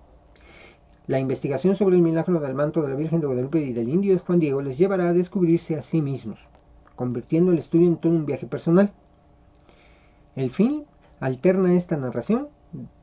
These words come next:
con la historia de las apariciones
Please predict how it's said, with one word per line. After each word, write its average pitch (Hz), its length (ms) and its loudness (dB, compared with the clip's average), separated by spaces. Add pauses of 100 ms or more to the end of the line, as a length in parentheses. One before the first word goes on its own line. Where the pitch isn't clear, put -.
(220)
con 214 320 2 (360)
la 156 440 -4
historia 143 400 -4
de 143 80 -8
las 147 180 -8
apariciones 117 720 -10